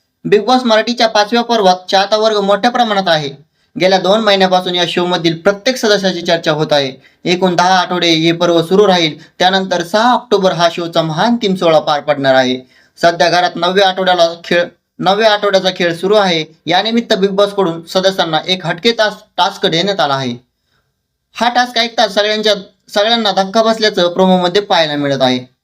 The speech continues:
या आठवड्यात आपल्यातील काही सदस्य ठरतील सांगकामे आणि उर्वरित सदस्य असतील त्यांचे मालक आणि मालकांनी सांगितलेली सगळी कामे,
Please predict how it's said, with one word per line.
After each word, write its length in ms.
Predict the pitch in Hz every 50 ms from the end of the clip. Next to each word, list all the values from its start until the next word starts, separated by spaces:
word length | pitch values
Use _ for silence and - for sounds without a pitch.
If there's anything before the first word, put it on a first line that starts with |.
| _ _ _ _ _ _ _ _ _ _ _ _ _ _ -
या 160 | - 214 233
आठवड्यात 400 | 240 233 226 233 233 226 214 208 190 -
आपल्यातील 420 | 208 208 214 220 220 226 220 202
काही 240 | 190 220 208 220 233
सदस्य 340 | 233 254 240 240 233 240 226
ठरतील 380 | - 220 226 220 214 208 202
सांगकामे 500 | 202 226 190 196 202 208 202 190 185 180 180 -
आणि 180 | - 180 180 185
उर्वरित 380 | 185 180 190 196 208 214 240 233
सदस्य 400 | - 240 220 226 220 220 208 196
असतील 500 | - 196 190 190 208 208 208 190 190 -
त्यांचे 300 | 196 190 202 196 214 202
मालक 320 | 202 196 190 165 151 135 - - _ _ _ _ _ _ _ _ _
आणि 220 | - 214 226 226
मालकांनी 440 | 214 202 202 196 196 220 226 240 254
सांगितलेली 560 | 247 247 214 208 208 220 214 220 208 196 196
सगळी 260 | 190 - 208 214 233
कामे, 360 | 240 247 233 220 208 196 190